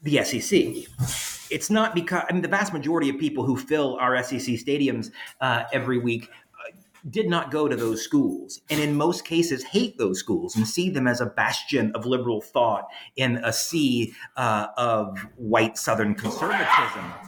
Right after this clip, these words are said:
Excuse me, there are dogs going crazy over here. Um, th-, they go because, historically speaking,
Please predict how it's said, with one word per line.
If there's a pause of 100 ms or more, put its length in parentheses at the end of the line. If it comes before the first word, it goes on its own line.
(140)
Excuse
me,
there
are
dogs
going
crazy
over
here. (500)
Um, (120)
th-, (1120)
they
go
because, (180)
historically
speaking,